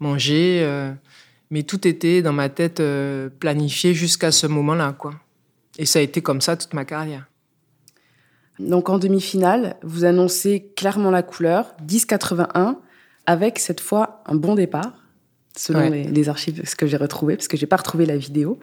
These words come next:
Speaker 2: Donc, pour vous, c'était un point d'amélioration à l'époque. Et en plus, vous vous relâchez apparemment sur les quinze derniers mètres.
Speaker 1: Mm.
Speaker 2: Et derrière vous, il y a Zana Pintusevich qui, là, se prend un gros coup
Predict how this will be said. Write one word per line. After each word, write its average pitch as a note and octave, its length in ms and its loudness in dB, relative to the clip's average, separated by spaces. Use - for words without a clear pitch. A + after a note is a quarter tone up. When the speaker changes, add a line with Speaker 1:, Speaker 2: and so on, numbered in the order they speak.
Speaker 2:
Donc, D3+ 320 2
pour F3+ 120 -2
vous, G#3+ 40 2
c'était F3+ 260 -4
un D#3 100 2
point G3+ 200 0
d'amélioration F3+ 720 4
à E3 40 2
l'époque. G3 460 2
Et G#3 180 4
en G3 80 4
plus, A3+ 200 0
vous G3 60 2
vous F3+ 120 2
relâchez G3+ 580 4
apparemment F#3+ 680 2
sur - 200 -6
les D#3 80 0
quinze G3+ 240 0
derniers E3+ 280 4
mètres. E3+ 400 0
Speaker 1:
Mm. F3 100 -6
Speaker 2:
Et - 20 -2
derrière D#3+ 360 0
vous, A3 240 2
il A3 60 2
y - 20 2
a D3 60 0
Zana F3 240 4
Pintusevich F3+ 680 -2
qui, E3 180 -2
là, G3 180 0
se - 120 -4
prend F#3+ 440 0
un D#3 120 0
gros D#3+ 220 0
coup A#3 280 -6